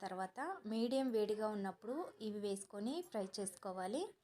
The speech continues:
ఇవి క్రిస్పీగా అయ్యే వరకు అయితే ఫ్రై చేసుకోవాలండి. ఇవి రవ్వతోని చేసాం కాబట్టి చాలా టేస్టీగా, క్రిస్పీగా చాలా బాగుంటాయి.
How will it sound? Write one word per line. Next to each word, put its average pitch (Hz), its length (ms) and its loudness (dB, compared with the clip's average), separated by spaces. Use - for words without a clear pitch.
ఇవి 262 280 -2
క్రిస్పీగా 262 540 -2
అయ్యే 208 200 2
వరకు 214 240 0
అయితే 196 240 -2
ఫ్రై 220 220 2
చేసుకోవాలండి. 196 760 -2
ఇవి 240 280 2
రవ్వతోని 220 440 2
చేసాం 214 320 0
కాబట్టి 208 460 -2
చాలా 196 340 2
టేస్టీగా, 208 500 -2
క్రిస్పీగా 208 540 -2
చాలా 202 280 0
బాగుంటాయి. 190 580 0